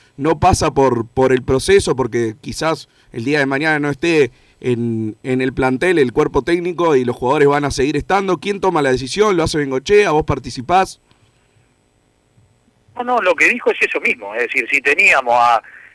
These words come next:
Speaker 2: eh, te lo traduzco en palabras, si teníamos a Canovio, a Chapacase y al Quique Olivera era otro plantel. Como no los tenemos y no lo pudimos hacer, ahora con, con lo que hay, que son juveniles que,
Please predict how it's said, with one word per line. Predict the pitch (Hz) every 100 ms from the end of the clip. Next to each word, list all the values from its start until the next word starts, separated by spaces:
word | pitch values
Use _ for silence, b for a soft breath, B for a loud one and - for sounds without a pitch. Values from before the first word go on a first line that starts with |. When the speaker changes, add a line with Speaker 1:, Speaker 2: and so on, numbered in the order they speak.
| B
Speaker 2:
eh, | 113 107
te | 120
lo | 120
traduzco | 120 135 175 196 190
en | 151
palabras, | 139 151 139 110 104
si | 135
teníamos | 143 180 185 165
a |
Canovio, | 156 185 190 151 123
a | 113
Chapacase | - 131 135 190 165 -
y | 107 117
al | 113
Quique | 147 185
Olivera | 196 240 294 220
era | 156
otro | 180 170 143 113 - B B B -
plantel. | 117 - 196 139 _ _ _ _ _ -
Como | 123 131
no | 175
los | 208 -
tenemos | 196 233 160 120
y |
no | 131
lo | 156 147
pudimos | 165 185 180
hacer, | - 262 269 - B B B
ahora | 123 160 180
con, | 165 147 143 - -
con | 123 135
lo | 131
que | 135 147
hay, | 185 214 262
que | - 127
son | 156 160
juveniles | 156 139 147 190 185 151
que, | - 117